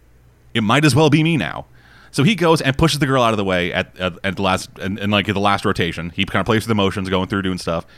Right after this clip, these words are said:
pushes her out of the way, but then the truck swerves off and doesn't hit either of them.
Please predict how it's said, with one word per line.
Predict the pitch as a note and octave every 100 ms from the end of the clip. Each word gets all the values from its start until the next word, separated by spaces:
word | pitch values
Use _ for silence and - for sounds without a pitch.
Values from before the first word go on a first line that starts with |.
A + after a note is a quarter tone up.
| - - - -
pushes | F#3+ E3+
her | D#3
out | C3+
of |
the | A2+
way, | A2 G2 F2 - - - - _ _ - - -
but | A2 C#3
then | E3
the | F#3
truck | - D#3+ -
swerves | - D3 C3+
off | B2 A#2+ -
and | G#2+
doesn't | A#2 A#2
hit | A2+
either | G#2 G#2
of | E2
them. | F#2 F2